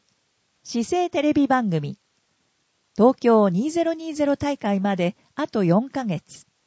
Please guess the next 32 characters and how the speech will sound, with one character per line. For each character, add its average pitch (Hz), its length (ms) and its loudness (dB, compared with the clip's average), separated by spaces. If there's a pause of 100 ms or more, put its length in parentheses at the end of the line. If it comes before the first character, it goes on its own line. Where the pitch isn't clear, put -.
(840)
エ 214 140 0
フ - 100 -14
テ 320 140 -6
ィ 320 100 0
ー 247 40 -4
ビ 220 340 -6
ー、 - 40 -18 (380)
三 311 300 -8
月 - 340 -6
一 208 160 -6
日 190 380 -8 (280)
午 320 140 2
後 277 160 0
一 220 300 0
時 208 100 -2
五 185 160 4
十 285 220 2
五 302 140 0
分 214 220 -6
か 175 140 -6
ら。 - 180 -6 (640)
テ 262 80 -6
ィ 302 40 0
ー 320 160 4
ユ 294 180 4
ー 262 40 2
エ 247 120 0
フ、 - 200 -8 (320)
三 311 300 -6
月 233 240 -6
七 208 240 0
日 - 300 -6